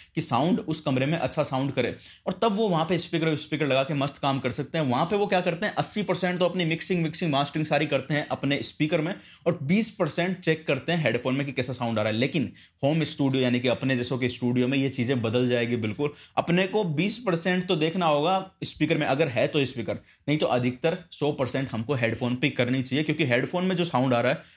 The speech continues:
वो एक्यूरेट साउंड है, वही साउंड बार बार में आएगा, चाहे वो कहीं पे भी जाके सुनो।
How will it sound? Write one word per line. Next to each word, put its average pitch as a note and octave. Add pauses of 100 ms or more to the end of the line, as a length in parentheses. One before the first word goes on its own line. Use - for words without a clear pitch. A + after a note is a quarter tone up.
(160)
वो -
एक्यूरेट F#3
साउंड F3
है, F#3+
वही D#3
साउंड G3+
बार F3
बार F3
में E3
आएगा, D3
चाहे C#3
वो D3+
कहीं D3
पे F3+
भी F3
जाके C3
सुनो। G2+